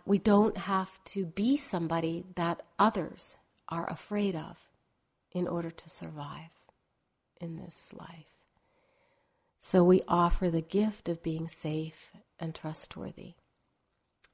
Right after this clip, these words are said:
toward ourselves and toward others. So sila is our refuge too, along with dharma. And I want to tell you how, um, how sila protected the Buddha. Well, he was Siddhartha before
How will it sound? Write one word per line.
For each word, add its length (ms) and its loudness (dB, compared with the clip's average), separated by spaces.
toward 200 -6
ourselves 580 -6
and 160 -6
toward 260 -10
others. 440 -12
So 120 0
sila 400 8
is 160 2
our 100 0
refuge 580 -4
too, 500 6
along 340 2
with 200 -2
dharma. 460 4
And 280 2
I 60 2
want 260 4
to 60 -6
tell 160 10
you 200 6
how, 460 4
um, 340 -4
how 140 0
sila 440 4
protected 680 -2
the 100 2
Buddha. 380 8
Well, 120 4
he 120 2
was 160 4
Siddhartha 640 0
before 500 -4